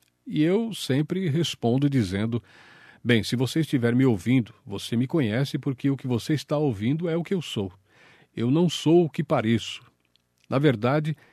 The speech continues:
eu digo às pessoas o tempo todo quando me encontram e dizem:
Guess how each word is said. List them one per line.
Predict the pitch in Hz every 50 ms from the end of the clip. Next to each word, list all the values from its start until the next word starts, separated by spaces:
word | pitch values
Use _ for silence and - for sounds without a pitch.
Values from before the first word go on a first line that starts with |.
| _ _ -
eu | - 127 120
digo | 101 113 156 156 135 120
às | 104 104 -
pessoas | - - 95 90 - - 139 143 131 123
o | 123
tempo | - - 156 156 143 - 110
todo | - - 117 123 147 147 143
quando | 120 - 135 135 139
me | 139 147
encontram | 123 101 - - 113 127 139 135 - 147 147
e | 143 117
dizem: | 95 110 120 127 120 107 117 104